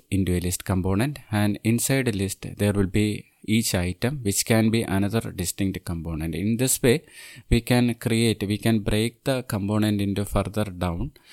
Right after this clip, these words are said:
and the more we break down, the much better, uh, um, better experience that these fra-, libraries and frameworks can offer. So when we,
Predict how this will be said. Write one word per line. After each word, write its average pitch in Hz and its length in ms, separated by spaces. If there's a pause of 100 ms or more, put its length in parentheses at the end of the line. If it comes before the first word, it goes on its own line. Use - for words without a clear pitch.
(140)
and 104 140
the 110 80
more 117 400 (140)
we 107 160
break 98 400
down, 127 220 (460)
the 101 220
much 101 440
better, 98 380 (500)
uh, 90 360 (640)
um, 95 340
better 101 400
experience 107 640
that 95 400
these 95 680 (140)
fra-, 95 380
libraries 90 640
and 90 180
frameworks 90 520
can 92 360
offer. 85 300 (680)
So 120 240
when 117 280
we, 131 440